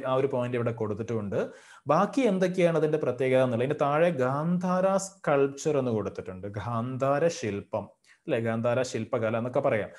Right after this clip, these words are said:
അപ്പോ അങ്ങനെ ഒരു സാധനം കൊടുത്തിട്ടുണ്ട്. അപ്പോ ആ ഒരു ഗാന്ധാര സ്കൾപ്ചറുമായി ബന്ധപ്പെട്ട കുറച്ച് കാര്യങ്ങളാണ് നമ്മളിവിടെ പറയാൻ പോകുന്നത്. അപ്പോ ഇവിടെ പറഞ്ഞു കഴിഞ്ഞാൽ, ഈ ഒരു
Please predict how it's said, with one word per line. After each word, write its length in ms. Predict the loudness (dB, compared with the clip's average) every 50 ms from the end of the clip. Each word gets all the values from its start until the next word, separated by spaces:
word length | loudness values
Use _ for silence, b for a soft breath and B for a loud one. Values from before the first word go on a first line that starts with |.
| B B B B B B
അപ്പോ 180 | -2 0 2 2 2 2 0 0
അങ്ങനെ 220 | -2 0 2 4 4
ഒരു 100 | 4 4
സാധനം 260 | 4 4 2 2 2
കൊടുത്തിട്ടുണ്ട്. 540 | 2 2 2 2 2 0 0 0 0 0 -2 -2 -2 B B B B B B
അപ്പോ 180 | -2 0 4 4 4 4 4
ആ 60 | 2 2
ഒരു 140 | 2 2 4
ഗാന്ധാര 640 | 4 4 2 4 2 0 0 2 4 4 4 4 4 2
സ്കൾപ്ചറുമായി 720 | 0 -2 -2 -2 -2 -2 -2 -4 -4 -4 -2 -2 -2 -2 -2
ബന്ധപ്പെട്ട 460 | -2 -4 -4 -4 -4 -4 -6 -6 -4 -2
കുറച്ച് 280 | -2 -2 -2 -2 -4
കാര്യങ്ങളാണ് 500 | -2 0 0 0 0 -2 -2 -2 -2 -2
നമ്മളിവിടെ 300 | -2 -2 0 0 0 0
പറയാൻ 360 | 0 0 0 0 0 0 0 0
പോകുന്നത്. 360 | -2 -2 -4 -4 -6 -6 -6 -6
അപ്പോ 200 | -6 -6 -6 -6
ഇവിടെ 200 | -2 -2 -2 -2 0
പറഞ്ഞു 380 | 0 0 0 0 0 0 0
കഴിഞ്ഞാൽ, 380 | 0 2 0 0 -2 -4 -8 -8 -6
ഈ 100 | -6 -4
ഒരു 140 | -2 -2